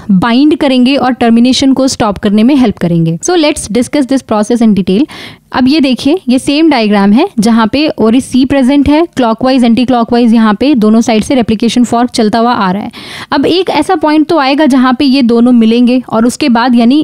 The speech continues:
इनके आगे आगे कौन चल रहा होगा, इनके आगे आगे चल रहा होगा डीएनए बी। है ना? डीएनए बी जो कि हम जिसको क्या बोलते हैं, हेलिकेज भी बोलते हैं, वो हेलिकेज आगे आगे जाएगा और जा करके डीएनए की unwinding करता रहेगा। लेकिन एक ऐसा point भी आएगा जहाँ पे ये दोनों हेलिकेजेस एक दूसरे के पास पहुँच जाएंगे और इनको लगेगा कि अब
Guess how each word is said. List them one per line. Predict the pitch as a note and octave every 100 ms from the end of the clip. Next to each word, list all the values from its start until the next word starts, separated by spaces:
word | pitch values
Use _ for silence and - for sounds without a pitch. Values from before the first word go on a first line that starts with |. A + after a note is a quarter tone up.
| F4
इनके | C4 B3+ E4
आगे | A#3+ A#3+ C#4+
आगे | C#4+
कौन | D4+ D4 D4
चल | C#4
रहा | B3+
होगा, | B3+ B3
इनके | C4+ B3 C#4+
आगे | C4+ A3+ A#3
आगे | A#3+
चल | B3 G#3
रहा | A3
होगा | A3+ A3 C4
डीएनए | G3+ G#3+ G#3+ C4
बी। | G3+ G3+ E3 - - - _
है | G#3+
ना? | C#4+ D#4+ - - G3
डीएनए | A3+ B3 C#4+
बी | A#3 A#3 C4
जो | B3+
कि | - C4
हम | B3+ C#4
जिसको | A#3+ - B3
क्या | B3+
बोलते | A#3+ A#3 C#4
हैं, | D4 D#4+
हेलिकेज | B3 A3+ A#3 C#4 C4+
भी | B3
बोलते | G#3 F#3 F3
हैं, | G3 G3+
वो | C4+
हेलिकेज | B3+ C4 B3+ D#4 C#4
आगे | A3 A#3
आगे | B3+ C#4
जाएगा | A#3+ G#3 A3 D4
और | C4+
जा | B3 A3
करके | G#3 B3 D#4
डीएनए | A#3+ A3 A#3+
की | C4
unwinding | C#4 A#3+ G#3+ G3+ G3+
करता | F#3 F#3+
रहेगा। | F3+ F#3+
लेकिन | C4+ D4+ G#4 G4+
एक | F#4+
ऐसा | D#4 C4 E4+
point | E4 E4 C#4
भी | E4+
आएगा | A3+ G#3 B3
जहाँ | B3 B3 C4 B3+
पे |
ये | D#4+ E4
दोनों | A#3 A#3 C#4+
हेलिकेजेस | B3 A#3 A#3 B3+ C#4 C4+
एक | A#3
दूसरे | A3 A3+ B3+
के | D4+
पास | B3+ G#3+ -
पहुँच | G#3 F#3+
जाएंगे | F#3 F3+ F#3
और | F#3+ A#3+
इनको | - C4 D4
लगेगा | D4 B3+ C4 C#4+
कि | D#4+
अब | - B3+